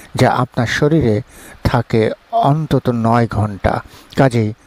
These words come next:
ভালো করে ঘুমাতে চাইলে দুপুর বারোটার পর থেকেই চা, কফি বা কোক, পেপসির মতো ফিজি ড্রিঙ্কস পান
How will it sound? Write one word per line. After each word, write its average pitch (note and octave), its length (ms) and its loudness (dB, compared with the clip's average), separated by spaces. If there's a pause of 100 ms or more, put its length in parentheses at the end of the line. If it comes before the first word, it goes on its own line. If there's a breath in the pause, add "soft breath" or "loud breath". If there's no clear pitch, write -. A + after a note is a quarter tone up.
(140)
ভালো C#3 320 2
করে E3 220 2
ঘুমাতে B2 380 -2
চাইলে A2 360 0
দুপুর A#2+ 360 -2
বারোটার A#2+ 580 0
পর A2+ 200 -2 (120)
থেকেই G#2+ 400 0 (440 loud breath)
চা, C#3 340 4
কফি A#2+ 420 -2 (440 loud breath)
বা A2 140 0 (120)
কোক, D3 220 2 (160)
পেপসির D3+ 520 0
মতো A2 460 -2 (440 loud breath)
ফিজি D#3+ 440 2
ড্রিঙ্কস A2 680 -2
পান C3 380 0